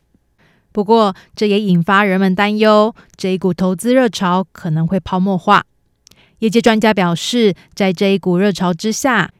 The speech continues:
有些新创公司极力标榜自己是生成式A I研发公司，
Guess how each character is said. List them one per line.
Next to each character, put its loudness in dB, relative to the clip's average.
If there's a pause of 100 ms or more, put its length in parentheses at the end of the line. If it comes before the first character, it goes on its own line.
(140)
有 -6
些 -2
新 -4
创 -2
公 -2
司 -4 (220)
极 -4
力 -2
标 0
榜 -2 (120)
自 -10
己 -8
是 -6
生 -2
成 0
式 -6
A -6
I -4
研 -2
发 -4
公 -2
司， -4